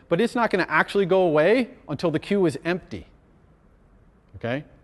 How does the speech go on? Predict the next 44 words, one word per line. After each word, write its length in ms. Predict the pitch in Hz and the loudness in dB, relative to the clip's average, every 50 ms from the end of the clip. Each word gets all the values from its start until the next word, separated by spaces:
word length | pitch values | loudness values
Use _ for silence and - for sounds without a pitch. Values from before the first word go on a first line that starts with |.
| _ _ | _ _
Until 200 | 113 - 131 123 | -10 -6 -6 -4
all 400 | - 139 135 139 143 147 151 151 | -2 0 0 2 2 2 2 0
the 60 | 143 | -2
blocks 420 | 117 135 135 135 135 131 - - | 0 0 0 0 0 -2 -4 -6
have 80 | 143 120 | -8 -8
been 120 | 117 117 | -8 -8
taken 300 | - - 135 127 - 127 | -6 -6 -6 -4 -4 -4
off 180 | 123 120 117 - | -4 -6 -6 -8
the 80 | 120 | -10
queue 220 | 101 - 127 120 113 | -10 -6 -6 -6 -6
and 80 | 110 | -6
executed. 560 | 101 117 - - 117 95 - 95 82 - 60 - _ _ _ _ _ _ _ _ _ _ _ _ _ _ _ _ | -8 -10 -10 -12 -14 -12 -12 -12 -12 -14 -16 -20 _ _ _ _ _ _ _ _ _ _ _ _ _ _ _ _
So 280 | _ - 135 127 123 123 | _ -4 -2 -2 -2 -2
usually 400 | 147 151 170 196 190 214 196 175 | -2 -2 -2 0 2 2 2 2
the 220 | 156 147 139 131 - - - - _ | 2 2 0 0 -2 -6 -14 -14 _
way 180 | 135 147 160 151 | 0 0 2 2
we 100 | 143 143 | 2 2
do 140 | 160 208 202 | 2 2 2
this 160 | 170 151 - | 2 0 -2
is 120 | 139 117 | -4 -4
we 120 | 123 127 120 | -2 -4 -4
create 320 | - - 151 151 151 147 | -2 0 2 2 2 2
a 60 | 151 | 0
queue, 380 | 147 - 180 190 220 247 262 - - - - - _ | -2 0 0 2 2 2 0 -2 -6 -14 -20 -14 _
we 200 | 127 131 135 117 - - - | -2 -2 -2 -2 -4 -12 -20
throw 380 | - - - 143 151 151 156 151 | -18 -4 0 0 2 2 2 2
a 40 | 139 | 0
block 400 | 127 143 147 151 160 165 - - | 2 2 4 4 4 2 2 0
onto 320 | 170 165 165 165 - 175 | 0 0 0 -2 -2 -4
the 300 | 160 170 170 175 170 160 - - - _ | -2 0 0 0 -2 -2 -6 -14 -20 _
queue, 320 | - 196 190 190 190 185 - | -2 2 2 4 4 2 2
and 120 | 151 151 | 0 0
then 120 | 156 151 147 | 0 0 2
we 100 | 147 139 | 0 0
release 380 | 135 135 123 127 113 - - | 0 -2 -2 -4 -6 -8 -10
it. 100 | 95 - _ _ - _ _ _ - - - - _ - _ _ _ _ _ _ _ | -16 -16 _ _ -20 _ _ _ -20 -20 -20 -20 _ -20 _ _ _ _ _ _ _
And 140 | - 104 107 | -14 -12 -10
then 260 | 113 110 110 107 107 | -8 -8 -8 -8 -6
later, 320 | 107 117 123 127 139 160 147 | -4 -2 -2 0 0 0 0
when 140 | 123 120 117 | -2 -4 -6
the 80 | 113 | -6
block 500 | 98 110 117 117 117 117 - - - - | -4 -2 0 2 0 0 -2 -8 -18 -10
finally 320 | - 120 113 113 110 110 107 | -8 -6 -6 -4 -6 -6 -6
runs, 560 | 101 117 123 147 202 247 254 233 - - | -4 -2 -2 0 2 2 0 -2 -4 -8